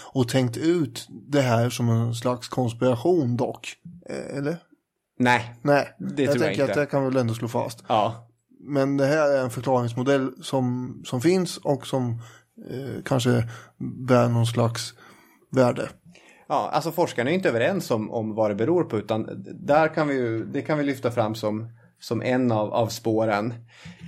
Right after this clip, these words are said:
Speaker 2: Det finns vissa forskare som har kopplat till, som har kopplat det till den nya religionen, att det är med protestantismens
Speaker 1: Mm.
Speaker 2: genomslag som, eh, sexualmoralen och i förlängningen onanin blir värd att undersöka.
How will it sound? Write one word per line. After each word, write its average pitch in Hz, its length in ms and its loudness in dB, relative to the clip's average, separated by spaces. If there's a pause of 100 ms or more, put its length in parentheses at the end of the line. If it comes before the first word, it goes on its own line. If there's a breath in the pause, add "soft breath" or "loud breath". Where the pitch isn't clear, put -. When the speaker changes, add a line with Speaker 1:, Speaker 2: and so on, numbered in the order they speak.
(320 loud breath)
Speaker 2:
Det 156 60 6
finns 160 200 2
vissa 165 280 4
forskare 165 480 2
som 156 120 0
har 147 60 2
kopplat 143 400 2
till, 113 380 2 (220)
som 131 140 -4
har 123 80 0
kopplat 127 320 0
det 120 80 4
till 117 180 0
den 117 200 2
nya 117 380 0
religionen, 127 800 2 (140)
att 123 260 -4
det 120 220 2
är 113 80 0
med 110 220 -2
protestantismens 131 1000 0
Speaker 1:
Mm. 131 120 4
Speaker 2:
genomslag 104 640 2 (420 soft breath)
som, 104 380 2
eh, 107 300 -4
sexualmoralen 104 1200 2 (320)
och 113 160 2
i 110 80 2
förlängningen 107 640 0
onanin 110 600 0
blir 113 160 0
värd 104 240 0
att 104 140 -4
undersöka. 110 760 2